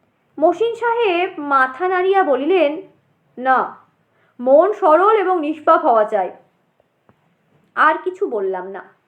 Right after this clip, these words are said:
মসিন সাহেব আংটিটি বুলার হাতে দিয়া বলিলেন, "তোমরা দুজনে এই আংটি ধরো, পাথরের দিকে চেয়ে থাকো,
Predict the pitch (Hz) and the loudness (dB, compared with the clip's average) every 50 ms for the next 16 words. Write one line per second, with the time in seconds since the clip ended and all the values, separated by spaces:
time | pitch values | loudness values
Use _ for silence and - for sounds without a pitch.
0 | _ _ _ _ _ _ _ _ _ _ _ _ - 302 349 381 381 480 508 508 | _ _ _ _ _ _ _ _ _ _ _ _ 0 2 2 2 2 0 -2 0
1 | - 508 508 494 453 370 381 403 370 311 285 320 320 330 370 370 370 381 381 381 | 0 0 0 2 2 0 0 2 2 2 0 0 -2 -2 -2 0 2 2 2 0
2 | - - _ - 247 247 302 339 359 415 480 466 370 349 311 311 339 339 311 349 | -2 -14 _ -12 -8 -2 0 2 4 4 2 2 0 -2 -2 -2 -4 -4 -2 -2
3 | 349 339 302 254 233 226 254 285 359 359 302 254 240 277 339 - _ _ _ _ | 0 0 0 -2 -4 -4 -4 -2 -2 -2 -2 -2 -6 -10 -16 -20 _ _ _ _
4 | _ _ _ _ _ _ _ - - 269 262 285 294 285 302 320 - 349 359 359 | _ _ _ _ _ _ _ -4 -2 0 2 2 2 2 2 2 2 2 2 2
5 | 392 415 453 453 415 381 370 359 320 302 302 320 311 320 277 339 311 269 262 240 | 2 2 2 2 2 2 4 4 4 4 2 0 -4 -2 0 2 4 4 4 2
6 | 202 - - - _ _ _ _ _ _ _ _ - - 262 262 254 349 320 320 | 0 -4 -8 -18 _ _ _ _ _ _ _ _ 0 2 2 4 4 2 0 0
7 | 269 - 339 330 330 330 349 320 320 320 320 285 214 220 196 185 | 0 -2 -2 -2 -2 -2 0 2 2 2 2 0 0 -2 -4 -10